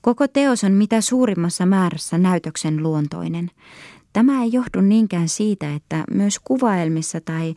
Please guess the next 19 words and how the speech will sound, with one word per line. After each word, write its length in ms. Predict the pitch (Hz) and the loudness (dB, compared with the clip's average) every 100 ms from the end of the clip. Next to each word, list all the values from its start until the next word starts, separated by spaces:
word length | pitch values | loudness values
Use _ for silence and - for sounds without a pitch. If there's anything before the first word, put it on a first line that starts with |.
| - - - _ | -12 -20 -20 _
personaaseissa – 1160 | 214 208 202 202 208 220 202 160 160 156 - 170 - _ _ _ | -2 0 2 4 4 2 0 -2 -6 -6 -8 -8 -10 _ _ _
joita 300 | 190 190 185 - | 0 0 0 0
esitettiin 680 | 202 202 185 175 185 190 | 0 0 -4 -4 0 2
ruhtinaiden 640 | 196 214 180 165 160 175 180 | 2 -2 -2 -2 0 0 0
kaupunkiin 640 | 196 196 - 160 165 160 | 2 0 -2 -6 -2 -2
saapuessa 640 | - 180 180 - 156 - - | 0 0 0 -6 -10 -10 -6
tai 160 | 175 175 | -4 -4
pidoissa, 580 | - 202 175 175 - - - - - - - | -2 -2 -2 -4 -6 -8 -10 -16 -20 -12 -2
oli 200 | 214 220 | 2 2
sellaisia 680 | - 254 226 190 190 185 170 - _ - | 2 0 0 0 0 -2 -4 -10 _ -2
henkilökuvia 880 | 247 247 - 170 165 180 175 175 175 | 2 2 2 -4 -6 -4 -2 -2 0
tekstinauhoineen 1160 | 196 202 - 170 160 156 151 156 156 160 170 - - _ - | -2 -4 -4 -2 0 -2 -4 -6 -4 -4 -4 -6 -16 _ 0
ja 80 | 220 | 0
että 240 | 226 240 | 2 2
vanhan 360 | 240 254 220 202 | 2 2 2 2
testamentin 680 | 240 233 180 165 165 170 175 - | 0 0 0 0 0 0 -2 0
ennustukset 840 | 202 185 170 - 156 - 165 - - - - | 2 2 0 -6 -8 -8 -10 -14 -20 -6 0
Messiaasta 720 | 240 - - 175 160 - 165 | 2 0 -4 -4 -6 -6 -4
tarjosivat 540 | 196 185 196 185 175 | 0 0 0 0 -2